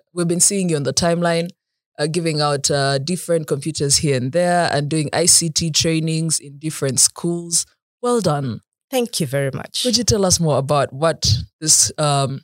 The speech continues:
Speaker 1: campaign has been when you have been training different schools and different girls and stuff like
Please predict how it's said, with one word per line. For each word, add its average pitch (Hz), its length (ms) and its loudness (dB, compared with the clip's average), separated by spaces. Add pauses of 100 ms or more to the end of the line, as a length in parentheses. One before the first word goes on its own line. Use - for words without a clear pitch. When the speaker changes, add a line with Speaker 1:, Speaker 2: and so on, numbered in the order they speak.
(100)
Speaker 1:
campaign 151 380 0
has 139 180 2
been 127 460 -2
when 135 180 -4
you 139 80 0
have 143 140 -2
been 135 160 -2
training 143 380 0
different 127 420 -4
schools - 840 2 (100)
and 127 200 -2
different 131 320 -4
girls 131 340 0
and - 120 -6
stuff - 280 -6
like - 140 -20